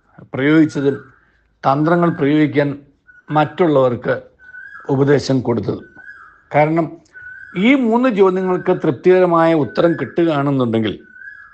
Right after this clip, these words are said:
പിന്നെ നമുക്കൊന്നിനെയും ഭയപ്പെടേണ്ട കാര്യമില്ല, ധൈര്യമായിട്ട് മുന്നോട്ട് പോകാം. നമുക്ക് ധൈര്യ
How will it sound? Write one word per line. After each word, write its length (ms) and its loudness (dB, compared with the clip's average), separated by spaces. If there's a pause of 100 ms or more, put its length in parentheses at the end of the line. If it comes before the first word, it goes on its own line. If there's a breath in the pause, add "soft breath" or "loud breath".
(140)
പിന്നെ 200 2
നമുക്കൊന്നിനെയും 640 -4
ഭയപ്പെടേണ്ട 500 -6
കാര്യമില്ല, 420 -4 (720)
ധൈര്യമായിട്ട് 480 4
മുന്നോട്ട് 400 -4
പോകാം. 220 -10 (760)
നമുക്ക് 560 2 (640)
ധൈര്യ 500 0